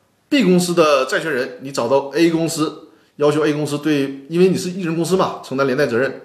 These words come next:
这是可以的。但是你不能直接再找 A 公司的这个股东承担责任，你就不能往上无限制的穿，就这个意思。你只能要求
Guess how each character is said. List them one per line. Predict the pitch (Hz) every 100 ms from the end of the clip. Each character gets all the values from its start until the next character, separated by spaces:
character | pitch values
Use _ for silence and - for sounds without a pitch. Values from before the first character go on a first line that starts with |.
| -
这 | 131
是 |
可 | 127
以 | 131
的。 | - - - -
但 | 165
是 | 170
你 |
不 | 117 185
能 | 185
直 | 180 214
接 | 208 214 214 - - - _
再 | 220 196
找 | 131 107 -
A | 269 214
公 | 151
司 | 139 131
的 | 117 120 107 101 101 - - _ _ _ _ _
这 | 120
个 | 110
股 | 104
东 | 98 110
承 | 110 110
担 | 113
责 | 92
任， | 101 -
你 | 110
就 | 107
不 | 113 147
能 | 131 135 -
往 | 139
上 | 160
无 | 113
限 | 127 165
制 | 135
的 | 123
穿， | - 117 117 - -
就 | 113
这 | 120
个 |
意 | 107
思。 | -
你 | 117
只 | 120
能 | 135 160 - - -
要 | - 160
求 | - 139